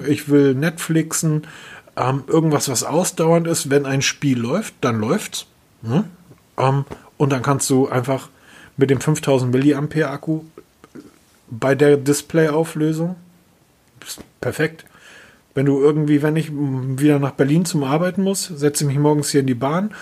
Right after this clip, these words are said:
fahre die zwei Stunden, anderthalb Stunden nach Berlin, kann die ganze Zeit dabei YouTuben oder Netflixen, steig aus, kann den ganzen Tag mit dem Gerät arbeiten, fahr abends mit der Bahn wieder zurück, anderthalb Stunden und werd immer noch Akku haben.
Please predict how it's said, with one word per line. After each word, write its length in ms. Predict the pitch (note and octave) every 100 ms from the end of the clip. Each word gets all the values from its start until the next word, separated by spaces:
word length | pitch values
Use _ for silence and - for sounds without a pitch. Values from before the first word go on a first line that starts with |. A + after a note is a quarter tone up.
| - -
fahre 200 | - C#3
die 100 | C#3+
zwei 280 | - D3 C3+
Stunden, 280 | - C#3 A#2
anderthalb 440 | A2+ C#3 C3 C#3
Stunden 260 | - C#3+ C3
nach 140 | C3
Berlin, 360 | A#2+ B2+ D3 F3+
kann 160 | E3
die 60 | D#3+
ganze 320 | E3 G#3+ G#3
Zeit 240 | - F3+ F3
dabei 200 | D#3+ D3+
YouTuben 580 | C3+ D3 - D#3 D3 C#3
oder 140 | C#3
Netflixen, 580 | C#3+ D3+ - D3+ D3 D3+
steig 340 | - C#3+ C#3 B2+
aus, 240 | C#3+ E3 - - - -
kann 140 | D#3+
den 80 | E3
ganzen 280 | F3+ - F3
Tag 240 | E3+ D#3+
mit 100 | E3
dem 120 | C#3+ C3+
Gerät 260 | C3 B2+
arbeiten, 420 | C3 D#3+ F3+ E3 D#3
fahr 160 | D#3
abends 260 | C#3+ D#3+ D#3+
mit 140 | D3 C3+
der 80 |
Bahn 280 | B2+ C#3 C#3+
wieder 200 | C#3+ C3
zurück, 260 | A2+ D#3 F3
anderthalb 360 | E3+ E3 D3+ D3+
Stunden 380 | - D3+ D3 D3 - - -
und 180 | C#3+
werd 180 | B2+ B2
immer 200 | - D#3+
noch 160 | D3+ -
Akku 340 | - - A2+
haben. 280 | G#2 G2+ G2